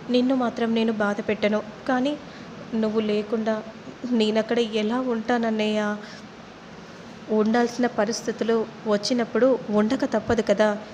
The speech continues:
సరే అన్నయ్య, నువ్వు ఎప్పుడు మారుతావో నాకు తెలీదు, కానీ నీకు రావాలని నీ మనసు చెప్తే మాత్రం ఖచ్చితంగా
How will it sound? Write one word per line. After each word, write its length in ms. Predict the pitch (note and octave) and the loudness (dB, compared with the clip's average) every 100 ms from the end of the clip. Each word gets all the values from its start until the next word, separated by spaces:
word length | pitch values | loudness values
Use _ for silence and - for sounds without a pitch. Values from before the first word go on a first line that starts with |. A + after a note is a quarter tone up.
| - - - | -16 -16 -12
సరే 360 | - C4 A#3+ A#3+ | -2 0 2 2
అన్నయ్య, 360 | A3+ A3 A3 A3 - - - - - - A#3+ | 2 0 -2 -4 -12 -18 -20 -20 -20 -6 2
నువ్వు 440 | A3 G#3+ A3+ B3 - - - - - - - - A3+ | 4 4 2 0 -2 -14 -18 -18 -20 -20 -18 -10 -2
ఎప్పుడు 320 | G#3+ G#3 B3+ B3+ | 0 2 2 2
మారుతావో 720 | G#3+ G#3 G#3 G#3+ G#3 A#3+ C#4 - - | 2 0 0 2 4 2 0 -6 -2
నాకు 220 | A#3+ A3+ | -2 0
తెలీదు, 360 | A#3 A3 B3 B3+ | 2 2 2 -2
కానీ 360 | B3+ A#3+ D4 D#4+ - - - - - - - - - - | -2 0 -2 -4 -14 -18 -18 -18 -18 -18 -18 -18 -18 -6
నీకు 260 | A3+ A3+ A#3 | 0 2 2
రావాలని 720 | G#3 G3 G#3+ A#3 A#3 A3 A3 G#3+ - - - - - - | 0 0 0 2 2 4 2 0 -12 -18 -18 -18 -18 -6
నీ 140 | A3+ A#3 | 0 2
మనసు 360 | G#3+ G3+ G#3 | 2 0 -2
చెప్తే 360 | A#3+ - - A3+ | -4 -4 -2 -2
మాత్రం 420 | G#3+ G3+ A#3 C4 C4 - - - | -2 -2 0 -2 -4 -16 -18 -8
ఖచ్చితంగా 680 | B3+ A#3+ C4 A#3+ G#3+ A#3 C4 | -6 -4 -4 0 0 0 -4